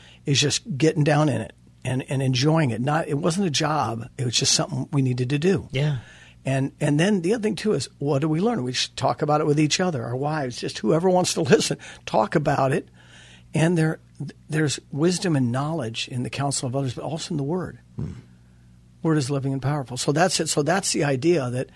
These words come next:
Speaker 1: and, you know, <clears throat> the idea of all this was we didn't know what was gonna happen, and we still don't. We're still, the book isn't written. We're walking it out,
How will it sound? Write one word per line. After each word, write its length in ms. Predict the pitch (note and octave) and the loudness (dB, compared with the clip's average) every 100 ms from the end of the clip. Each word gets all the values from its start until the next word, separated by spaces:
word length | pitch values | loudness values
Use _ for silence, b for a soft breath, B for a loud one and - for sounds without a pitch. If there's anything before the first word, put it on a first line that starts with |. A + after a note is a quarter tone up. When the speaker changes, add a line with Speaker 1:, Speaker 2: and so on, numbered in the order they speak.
| B B B B B | B B B B B
Speaker 1:
and, 140 | D#3+ | 0
you 60 | E3 | 2
know, 220 | E3 E3+ - - - - | 2 -2 -8 -14 -4 2
<clears throat> 500 | C4 D#3+ - - - | 2 2 -6 -10 -2
the 140 | D#3+ | 2
idea 260 | D#3+ A3+ A3 | 4 6 4
of 120 | B2+ | 4
all 220 | - D3+ | 4 4
this 220 | D3 D3 | 4 2
was 300 | - C#3 A#2+ - - - b b b b b - | 2 0 0 -6 -16 -20 b b b b b 2
we 140 | D#3 | 4
didn't 280 | D3+ G3 F#3 | 6 6 6
know 100 | D3+ | 4
what 100 | C#3+ | 4
was 120 | C3+ | 0
gonna 160 | - A#2+ | -2 -4
happen, 400 | A2+ A2+ - C#3+ - - - - | -2 -4 -8 -12 -14 -20 -20 -8
and 100 | - | 0
we 60 | D#3 | 2
still 260 | D3+ G#3+ G3 | 4 4 4
don't. 240 | A#2+ F#2 - | 2 -4 -6
We're 100 | C#3 | -4
still, 240 | C#3 - D#3 | -2 2 2
the 140 | C#3+ | 2
book 260 | D3 D#3 D#3 | 2 0 2
isn't 220 | C3+ C3 | 0 0
written. 300 | B2 F2 - - B B - | -2 -6 -12 -20 B B 0
We're 80 | |
walking 400 | D3+ D#3 D#3+ F#3+ | 4 6 6 4
it 100 | E3+ | 2
out, 220 | C3 G2+ | 0 -4